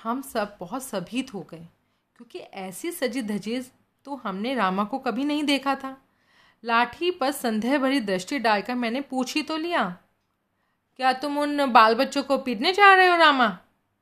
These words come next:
रामा ने लाठी घुमाकर हंसते हंसते उत्तर दिया, "हाँ राजा भैया, ऐसी देहो नास मिटन के।" पर रामा चला गया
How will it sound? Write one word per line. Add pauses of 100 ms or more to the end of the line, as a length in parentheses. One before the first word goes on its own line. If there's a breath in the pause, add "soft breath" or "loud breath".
(680 loud breath)
रामा
ने
लाठी
घुमाकर
हंसते
हंसते
उत्तर
दिया, (300)
"हाँ
राजा
भैया, (300 loud breath)
ऐसी
देहो
नास
मिटन
के।" (840)
पर
रामा
चला
गया